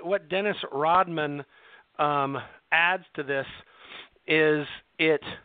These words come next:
it will help. I mean, 'cause I don't, I think that when this happens,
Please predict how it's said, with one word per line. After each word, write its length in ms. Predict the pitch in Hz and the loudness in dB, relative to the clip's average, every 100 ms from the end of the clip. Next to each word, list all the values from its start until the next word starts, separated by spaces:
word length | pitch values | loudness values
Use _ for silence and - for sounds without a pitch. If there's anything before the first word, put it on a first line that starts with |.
| _ _ _ _ - _ _ - | _ _ _ _ -10 _ _ -4
it 120 | 160 | -2
will 220 | 156 156 | 0 0
help. 460 | 147 - 185 180 - | 0 0 2 2 -2
I 760 | - - _ _ - - - | -12 -14 _ _ -20 -20 -4
mean, 120 | 170 165 - | -2 0 0
'cause 100 | 185 | 2
I 120 | 196 | 2
don't, 140 | 226 165 | 0 0
I 80 | 185 | -2
think 220 | 220 196 160 | -2 -4 -8
that 180 | 160 - | -14 -6
when 140 | 160 | -2
this 120 | 196 - | -2 -2
happens, 420 | 185 185 202 208 | -2 -2 -2 -4